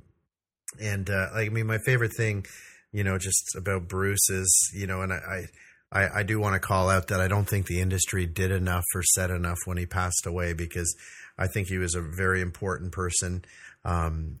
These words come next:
in this business. Uh, you know, I worked for him under private ownership and then eventually under multinational ownership. But,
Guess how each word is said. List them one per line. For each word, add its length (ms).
in 200
this 180
business. 460
Uh, 120
you 200
know, 200
I 160
worked 260
for 220
him 240
under 200
private 420
ownership 560
and 80
then 140
eventually 520
under 400
multinational 680
ownership. 540
But, 280